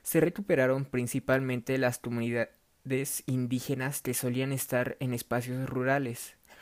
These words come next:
aunque también hay que decir que comenzaron a desarrollarse y a crecer algunas ciudades, especialme-, especialmente en el centro del país, como la Ciudad de México, capital del virreinato,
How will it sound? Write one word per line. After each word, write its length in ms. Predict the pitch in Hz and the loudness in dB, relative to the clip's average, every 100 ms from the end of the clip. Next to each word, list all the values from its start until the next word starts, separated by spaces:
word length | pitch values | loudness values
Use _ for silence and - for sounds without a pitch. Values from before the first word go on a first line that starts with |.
| - - | -14 -8
aunque 260 | 123 123 | -2 -2
también 420 | 120 120 127 131 - | 0 0 0 -2 0
hay 140 | 139 | -2
que 120 | - | 0
decir 420 | 156 131 135 127 131 | 0 0 0 0 -2
que 100 | 131 | -4
comenzaron 540 | 117 117 113 131 135 | -4 -2 -2 -2 0
a 60 | 131 | 0
desarrollarse 960 | 120 - 127 117 117 117 117 - 127 - | -2 -2 -2 0 2 0 0 -4 -6 -6
y 120 | - 123 | -2 -2
a 80 | |
crecer 380 | - 120 - 127 | 0 -2 0 4
algunas 380 | 120 117 117 117 | 4 2 -2 -4
ciudades, 640 | - 113 117 82 127 - - - - _ | -2 0 0 -2 -6 -14 -18 -20 -20 _
especialme-, 640 | 131 - 127 135 139 143 - - | -8 -4 -2 -2 -2 -4 -6 -2
especialmente 1120 | 127 - 127 - 139 139 131 127 131 120 143 | -2 -2 -4 -2 0 0 -2 -2 -2 -2 -2
en 100 | 123 | 0
el 100 | 117 | 0
centro 360 | - 120 117 117 | -2 -4 -2 -2
del 140 | 113 | -2
país, 480 | - 117 131 - - _ - - _ | 0 -2 -2 -6 -14 _ -20 -20 _
como 400 | - 127 127 123 - | -6 -2 -2 -4 -2
la 160 | 123 | -2
Ciudad 300 | 120 131 120 | 0 0 2
de 100 | 127 | 0
México, 600 | 127 123 - - 135 135 - _ _ | -2 -4 -6 -2 -2 -2 -8 _ _
capital 540 | - - 117 - 117 117 | -6 -2 -2 2 2 2
del 180 | 117 110 | 0 0
virreinato, 720 | 113 110 113 117 113 123 | 0 0 0 -2 -2 -6